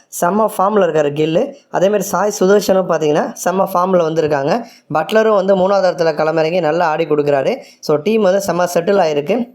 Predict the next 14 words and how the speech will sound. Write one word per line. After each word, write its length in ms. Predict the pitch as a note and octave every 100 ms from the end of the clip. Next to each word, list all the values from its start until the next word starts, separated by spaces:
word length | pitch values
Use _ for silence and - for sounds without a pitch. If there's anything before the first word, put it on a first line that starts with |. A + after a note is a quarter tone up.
| -
அந்த 220 | D#3+ G3
மாதிரி 200 | G3+ F#3+
ஒரு 80 | F#3+
சூழல்ல 320 | G3+ G3+ F3+
தான் 140 | G3 F3+
கில்லு 280 | E3 G#3
வந்து 360 | G3 D3+ F3+ C#4 - _
ஒரு 160 | - D3+
ரன் 240 | D#3 G#3
அவுட்டு, 340 | G#3+ E3 E3+ - - _
அது 180 | D3 D#3+
வந்து 180 | F#3
அவுட்டே 380 | F#3+ F#3 F#3+ G#3+
கிடையாது, 500 | F#3 E3 D#3 D3 A#3+